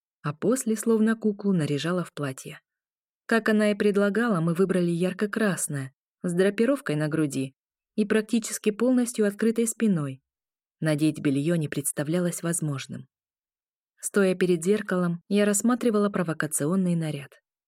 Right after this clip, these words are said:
При малейшем трении или дуновении ветерка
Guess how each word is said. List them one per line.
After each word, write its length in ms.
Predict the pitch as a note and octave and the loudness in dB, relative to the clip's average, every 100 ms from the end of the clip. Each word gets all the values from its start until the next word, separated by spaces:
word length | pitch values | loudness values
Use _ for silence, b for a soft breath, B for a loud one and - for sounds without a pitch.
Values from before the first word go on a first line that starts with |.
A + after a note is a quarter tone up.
| _ _ _ _ _ _ | _ _ _ _ _ _
При 140 | - G#3+ | 0 4
малейшем 560 | A3 A3 A3 A3 G#3+ | 4 4 2 2 0
трении 600 | G3+ B3 C4 F#3+ D3 D3 _ _ | 2 2 4 4 0 -6 _ _
или 320 | G#3 G3 F#3+ F3+ | 2 2 0 0
дуновении 800 | F3+ G3+ G3+ F#3+ F#3+ F#3 F#3 F3+ | 2 4 4 2 2 2 2 0
ветерка 640 | F3+ G3+ G3+ F#3 E3 | -2 -2 -2 -4 -4